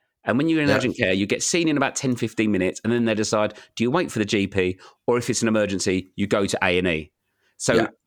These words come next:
Speaker 1: You can't get to A and E anymore now unless you go in an ambulance
Speaker 2: Right, right,
Speaker 1: yourself.
Speaker 2: right, right,
Speaker 1: You have to go
Speaker 2: right.
Speaker 1: to urgent care. They assess you. And it, and it, do you know what? It's a much better system. So all good.
Speaker 2: Yeah.
Speaker 1: However, the two people at reception at this urgent care, you know, there's a sign that always says, "Please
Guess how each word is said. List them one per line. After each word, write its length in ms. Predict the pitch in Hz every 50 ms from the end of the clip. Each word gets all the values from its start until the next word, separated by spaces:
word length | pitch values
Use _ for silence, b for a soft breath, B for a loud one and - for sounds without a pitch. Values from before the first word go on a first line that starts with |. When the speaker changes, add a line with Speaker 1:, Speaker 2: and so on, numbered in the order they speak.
| _ -
Speaker 1:
You 120 | 131 123
can't 280 | - - 170 160 143 120
get 180 | - 127 - -
to 120 | - 123
A 40 | 117
and 160 | 117 117 117
E 100 | 117 107
anymore 340 | 98 92 92 92 87 87 87
now 200 | 85 85 87 95
unless 200 | 101 101 98 - -
you 60 | 92
go 140 | 104 95 98
in 80 | 98
an 100 | 95 98
ambulance 600 | 98 98 92 80 78 76 82 95 - - - - B B B B B B B B _ - -
Speaker 2:
Right, 220 | 95 95 90 87
right, 60 | 85 85
Speaker 1:
yourself. 180 | 80 82 78
Speaker 2:
right, 100 | - - - 65
right, 80 | 62
Speaker 1:
You 60 | 117 107
have 40 |
to 60 | - -
go 40 |
Speaker 2:
right. 60 | 110 -
Speaker 1:
to 100 | - -
urgent 300 | 151 151 143 123 123 -
care. 300 | - 104 98 92 98 - -
They 140 | - 123 117
assess 340 | 113 - - 101 92 - -
you. 100 | 101 92
And 100 | - 156
it, 80 | 151 -
and 80 | 185
it, 160 | 190 - 143 - - 156 147
do 80 | -
you 40 | 202 196
know 100 | 190 156
what? 80 | 131 -
It's 80 | 113
a 40 | 139
much 180 | 147 107 - -
better 140 | 117 -
system. 400 | - - 127 110 - - 92 80 80
So 220 | - 104 101 87 B B B B B B B
all 120 | 131 135
good. 160 | 117 107 95
Speaker 2:
Yeah. 100 | 90 -
Speaker 1:
However, 280 | 160 160 123 110 92 - b b b b b b b b b b b b _ _ _ -
the 80 | 127
two 260 | 127 - - 185 226 220
people 380 | - 175 190 175 135 - 120
at 80 | 90 -
reception 600 | 98 - - 107 - - - - 82 76 - - - _ -
at 160 | 101 90 - 113
this 320 | 110 98 - - - - _ -
urgent 320 | 101 98 98 98 87 76
care, 340 | - - 85 73 69 76 85 _ _ _ _ -
you 80 | 143
know, 80 | 165 180
there's 160 | 175 175 156
a 60 | 147 135
sign 300 | - - 139 113 101 104
that 60 | -
always 180 | 110 110 101
says, 140 | - 110 98 -
"Please 440 | - 151 147 156 156 147 131 -